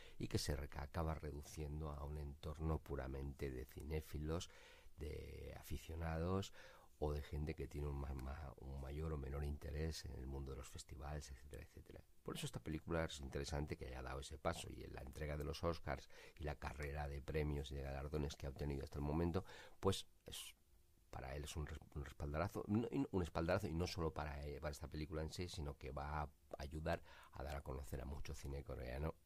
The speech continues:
y asiático en general y de otros lugares del mundo que debería tener un lugar en nuestro corazoncito.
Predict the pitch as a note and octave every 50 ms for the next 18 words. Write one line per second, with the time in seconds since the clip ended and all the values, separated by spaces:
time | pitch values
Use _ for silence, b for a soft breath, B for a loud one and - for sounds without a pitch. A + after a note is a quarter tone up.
0 | - - - - - - - - - - - - - - - C#3 - - - -
1 | C#2+ C2+ - - - C#2+ C#2 - - B1+ C2 C#2+ D2 C2+ B1+ A#1 - - - -
2 | D2 C3 - C2 C2 C2 C#2+ C#2 C2+ C#2 C#2 C#2 C#2+ D2+ - B B B B B
3 | B B B B B - - - E2+ - - - - - - - - - - -
4 | - - - - - - - - - - - - - - - - - - - -
5 | D#2 C#2+ C2 B1 C2 D#2 D2 C#2+ C#2 C#2+ D2 D2 D2 D2 - C#2+ C#2+ C#2+ C#2 C#2
6 | C#2 C2+ B1+ C2 C#2+ D2 C#2+ C2+ C2 C2 C2 - - B1+ - B1+ - - - -
7 | - - - - - - -